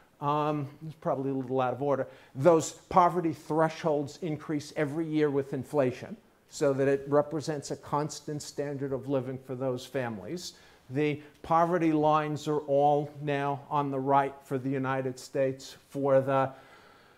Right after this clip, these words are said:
contiguous forty-eight states in the District of Columbia. Um, Alaska and Ha-, and Hawaii have slightly higher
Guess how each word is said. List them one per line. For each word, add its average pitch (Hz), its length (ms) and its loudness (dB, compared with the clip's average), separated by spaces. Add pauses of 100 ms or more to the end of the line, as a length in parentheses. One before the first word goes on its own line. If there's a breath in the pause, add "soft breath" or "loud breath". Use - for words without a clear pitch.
(320 loud breath)
contiguous 160 800 4
forty-eight 151 580 0
states 143 460 -4
in 143 120 -8
the 139 100 -6
District 139 520 -8
of 135 220 -12
Columbia. 160 760 0
Um, 131 340 0
Alaska 139 600 -2
and 139 160 -8
Ha-, 143 420 -4
and 139 180 -4
Hawaii 143 580 2
have 127 260 -6
slightly 131 560 -4
higher 143 640 0